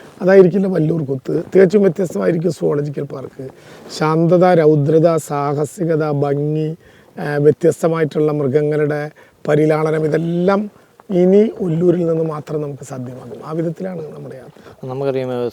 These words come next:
Speaker 2: സുവോളജിക്കൽ പാർക്കിലേക്ക് ഞാൻ എത്തുമായിരുന്നു, അപ്പോഴത്തേക്ക് രാജേട്ടൻ അത് പറഞ്ഞു. എന്തായാലും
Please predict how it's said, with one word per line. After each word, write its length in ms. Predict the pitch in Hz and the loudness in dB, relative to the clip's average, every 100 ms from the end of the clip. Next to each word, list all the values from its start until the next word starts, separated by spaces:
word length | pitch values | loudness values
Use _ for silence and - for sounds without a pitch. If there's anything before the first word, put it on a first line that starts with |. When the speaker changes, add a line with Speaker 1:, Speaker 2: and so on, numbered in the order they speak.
| - | -4
Speaker 2:
സുവോളജിക്കൽ 460 | 120 127 135 135 | -2 -2 -2 -4
പാർക്കിലേക്ക് 440 | 135 139 139 143 139 | -2 -2 0 -2 -2
ഞാൻ 260 | 139 139 | -4 -6
എത്തുമായിരുന്നു, 480 | 131 - 165 123 113 | -8 2 4 4 0
അപ്പോഴത്തേക്ക് 600 | 104 117 127 127 - 120 | -6 -6 -4 -4 -8 -8
രാജേട്ടൻ 240 | 120 120 | -6 -6
അത് 80 | 120 | -8
പറഞ്ഞു. 200 | 113 110 | -6 -6
എന്തായാലും 320 | 120 135 139 | -2 -2 -4